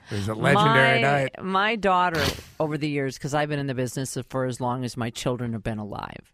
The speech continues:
Speaker 1: Yeah.
Speaker 2: So in their teenage years, they would say to me, "Mom, not one word. We are not
Speaker 1: Mm.
Speaker 2: fodder for your show.
Speaker 1: Yeah.
Speaker 2: We don't wanna hear," because what happened is the secretary at the high school would hear what I'm saying.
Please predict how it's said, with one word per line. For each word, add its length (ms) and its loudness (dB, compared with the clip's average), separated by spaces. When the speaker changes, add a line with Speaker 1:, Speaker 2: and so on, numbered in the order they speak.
Speaker 1:
Yeah. 200 -12
Speaker 2:
So 260 -4
in 180 -4
their 180 -4
teenage 580 -6
years, 360 -10
they 120 -8
would 280 -12
say 180 -4
to 80 -10
me, 140 -6
"Mom, 380 -6
not 220 -6
one 680 -8
word. 540 -6
We 120 -2
are 60 -4
not 300 -4
Speaker 1:
Mm. 20 -14
Speaker 2:
fodder 380 -2
for 160 -6
your 260 -2
show. 560 -4
Speaker 1:
Yeah. 260 -6
Speaker 2:
We 140 -2
don't 240 -4
wanna 140 -4
hear," 420 -4
because 240 -2
what 140 0
happened 460 0
is 160 -4
the 80 -12
secretary 640 -2
at 140 -6
the 80 -6
high 160 -2
school 320 -4
would 100 -4
hear 340 -2
what 160 -6
I'm 140 -4
saying. 540 -4